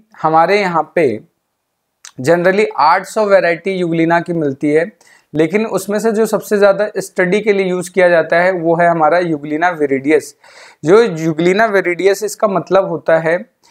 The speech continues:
कि ये विरिडियस का तो सिंपल मतलब होता है ग्रीन, ठीक है, और यूग्लिना का मतलब होता है कि आई शेप photoreceptive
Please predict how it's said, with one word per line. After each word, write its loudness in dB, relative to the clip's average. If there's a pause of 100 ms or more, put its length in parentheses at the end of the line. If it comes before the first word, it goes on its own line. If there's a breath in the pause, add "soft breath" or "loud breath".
(280 soft breath)
कि -2
ये 4
विरिडियस 2
का -2
तो -4
सिंपल 0
मतलब -2
होता 2
है 0
ग्रीन, -2 (360)
ठीक -4
है, -4 (300 soft breath)
और -2
यूग्लिना 0
का 0
मतलब 0
होता 0
है -2 (400)
कि -6
आई 2
शेप -2 (140)
photoreceptive -2